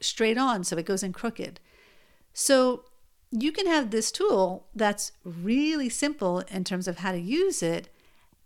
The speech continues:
and also know that it takes practice if you really want to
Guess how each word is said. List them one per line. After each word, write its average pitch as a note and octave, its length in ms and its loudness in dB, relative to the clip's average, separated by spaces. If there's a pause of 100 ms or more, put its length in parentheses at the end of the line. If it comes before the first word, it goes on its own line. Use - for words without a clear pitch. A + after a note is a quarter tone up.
and C#4 640 4 (640)
also C#4 400 4
know G#3+ 340 0
that G#3 200 0
it G3 120 -2
takes - 400 -4
practice - 920 -2
if G#3+ 200 -6
you G3+ 160 -2
really G3+ 320 2
want E3+ 300 -4
to F3+ 360 -4